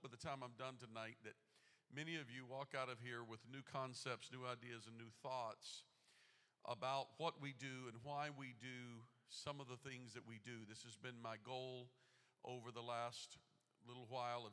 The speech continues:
teaching, as I have talked about purity of heart, purity of actions, purity of motive, and tonight talking about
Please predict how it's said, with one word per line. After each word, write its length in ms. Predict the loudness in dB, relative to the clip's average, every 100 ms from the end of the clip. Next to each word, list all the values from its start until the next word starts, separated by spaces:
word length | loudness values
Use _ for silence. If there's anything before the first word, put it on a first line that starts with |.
| 0
teaching, 560 | 0 0 -2 -2 -4 -10 -20 _ _ _ _ _ _ _ _ -8 -4
as 240 | 0 6
I 160 | 6 6
have 160 | -2
talked 320 | 2 2 2
about 320 | -4 -2 -2 -2 -10 -20 -20 -20 _
purity 480 | 0 2 2 0 -4
of 80 | -2
heart, 400 | 4 4 4 -2 -16
purity 400 | -6 -4 -2 -2
of 80 | -4 0
actions, 480 | 2 2 -2 -6 -6 -4
purity 340 | -2 0 0
of 80 | -2 -2
motive, 380 | 0 0 0 -4 -14 -20 -20 -20 _
and 240 | -2 -2 -2
tonight 400 | -2 2 2 2 0
talking 300 | 0 0 -2
about 280 | 2 2